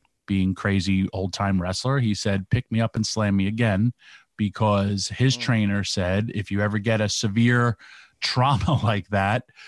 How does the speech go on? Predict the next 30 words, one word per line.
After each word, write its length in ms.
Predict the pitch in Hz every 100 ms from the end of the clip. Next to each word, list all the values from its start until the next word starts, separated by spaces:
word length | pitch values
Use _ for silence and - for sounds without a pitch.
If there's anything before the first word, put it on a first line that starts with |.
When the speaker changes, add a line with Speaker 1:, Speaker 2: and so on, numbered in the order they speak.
| - -
Speaker 1:
just 220 | 101 -
have 220 | 95 90
somebody 560 | - 104 107 110 113 - _ _ _ _
do 220 | 110 117
the 120 | 107
same 320 | 95 - 107 110
thing 300 | 117 120 117
to 140 | -
you, 280 | 127 143 147
one, 340 | 92 101 113
for 200 | 123 -
mental, 580 | 92 87 113 135 165 190 - - -
so 120 | -
you 140 | 120 117
get 200 | 110 120
it 80 | 120
out 200 | 123 131
of 100 | 131
you, 160 | 147 147
and 240 | 110 104
two, 440 | - 131 135 160 180 - - - -
that 140 | 107
hopefully 560 | 90 127 - 139 135 127
it 180 | 127 - - - - _
<laughs> 400 | - - 107 -
lines 440 | 107 117 135 143 135
everything 420 | 139 139 147 143
back 260 | 151 147
up." 300 | 190 151 - - _ _ _ _ _ _ _
So, 600 | - - 131 95 98 147